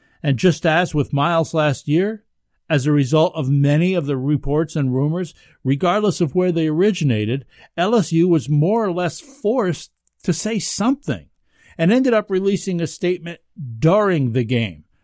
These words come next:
during the game, that there has been no decision made on who will be the next football coach at L S U.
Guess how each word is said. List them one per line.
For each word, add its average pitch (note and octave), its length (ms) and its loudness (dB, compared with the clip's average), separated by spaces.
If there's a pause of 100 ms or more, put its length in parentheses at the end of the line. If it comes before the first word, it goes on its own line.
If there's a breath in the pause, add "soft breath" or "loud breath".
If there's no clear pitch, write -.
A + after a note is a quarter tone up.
(320)
during A#3 400 2
the F3+ 140 0
game, D#3 480 -4 (480 soft breath)
that - 180 -4
there F#3 200 4
has E3 200 0
been C#3+ 340 2
no G3 380 2 (100)
decision D#3 600 0
made B2+ 260 0
on B2 140 0
who D3 180 4
will D#3 120 2
be C3 200 0
the B2+ 100 -2
next A#2 380 -2
football B2 500 -2
coach G2+ 480 -6 (480 soft breath)
at A2 160 -2
L G#2 220 -2
S F#2+ 180 -8
U. A2 200 -6